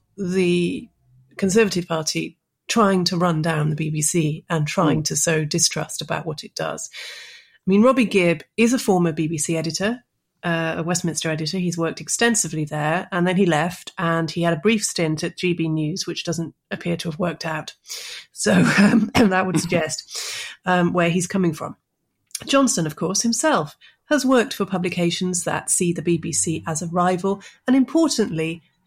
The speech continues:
Speaker 1: especially since the arrival of the internet. Before that, you couldn't really say that the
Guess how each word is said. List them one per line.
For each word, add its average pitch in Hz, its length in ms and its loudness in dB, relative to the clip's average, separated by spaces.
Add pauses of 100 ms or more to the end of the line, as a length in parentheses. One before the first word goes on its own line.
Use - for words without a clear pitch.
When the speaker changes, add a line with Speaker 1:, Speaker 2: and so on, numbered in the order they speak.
(100)
Speaker 1:
especially 208 640 0
since 185 300 0
the 196 100 0
arrival 175 380 0
of 170 100 -4
the 180 100 0
internet. - 360 -6 (280)
Before 269 300 4
that, 185 180 4
you 220 80 4
couldn't 277 220 4
really 175 180 2
say 170 240 0
that 165 160 -8
the 165 240 -4